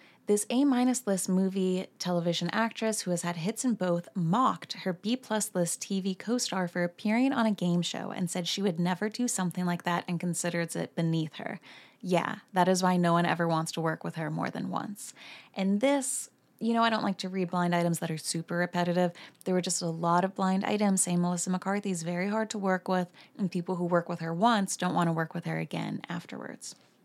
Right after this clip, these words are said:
All right, let's move on to Scott Patterson, A K A Luke of Luke's Diner. What about him? He's a music guy. I've heard from people online that he's, like, really trying to shell his music lately,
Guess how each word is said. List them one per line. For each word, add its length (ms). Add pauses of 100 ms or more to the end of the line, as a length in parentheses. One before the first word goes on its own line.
(400)
All 80
right, 200
let's 180
move 220
on 180
to 80
Scott 280
Patterson, 580
A 80
K 180
A 160
Luke 560
of 300
Luke's 360 (160)
Diner. 600
What 200
about 280
him? 320
He's 160
a 60
music 380
guy. 400
I've 180
heard 140
from 140
people 220
online 460
that 80
he's, 180
like, 240
really 480
trying 260
to 60
shell 260
his 220
music 360
lately, 540